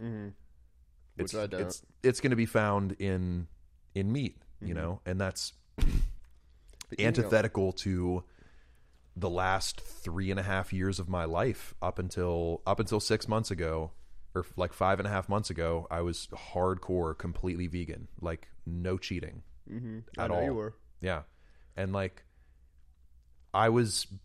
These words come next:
Speaker 2: bought into the belief system, you know, and I really thought that it was gonna make me healthier and be better, and it didn't, and that's okay. It did for a time, because when you
Speaker 1: Well, it's
Speaker 2: switch
Speaker 1: a
Speaker 2: your di-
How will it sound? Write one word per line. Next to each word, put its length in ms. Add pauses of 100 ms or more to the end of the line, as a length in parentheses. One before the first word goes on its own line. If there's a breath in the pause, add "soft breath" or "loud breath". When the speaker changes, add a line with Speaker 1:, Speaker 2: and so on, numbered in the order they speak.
(120)
Speaker 2:
bought 220
into 280
the 100
belief 300
system, 600
you 80
know, 360
and 120
I 60
really 260
thought 300
that 80
it 40
was 160
gonna 160
make 240
me 300 (420 soft breath)
healthier 600
and 340 (220)
be 140
better, 380
and 480 (300)
it 120
didn't, 340
and 100
that's 140
okay. 280
It 140
did 160
for 120
a 60
time, 540 (240)
because 540 (840 soft breath)
when 120
you 60
Speaker 1:
Well, 80
it's 40
Speaker 2:
switch 180
Speaker 1:
a 40
Speaker 2:
your 60
di- 60